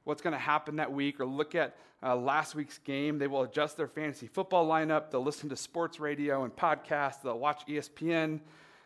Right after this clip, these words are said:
Uh, they'll check the Minnesota Vikings subreddit. Maybe I'm speaking to myself. Um,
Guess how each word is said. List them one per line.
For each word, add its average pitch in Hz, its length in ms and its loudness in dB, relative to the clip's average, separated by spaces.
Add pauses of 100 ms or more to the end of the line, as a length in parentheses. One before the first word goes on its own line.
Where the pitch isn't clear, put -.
Uh, 123 180 0
they'll 127 120 -2
check 175 280 0
the 143 60 -8
Minnesota 151 380 0
Vikings 135 300 0
subreddit. 143 640 2
Maybe 135 180 -6
I'm 127 60 -6
speaking 127 280 -8
to 123 60 -6
myself. 143 440 0 (400)
Um, 143 240 4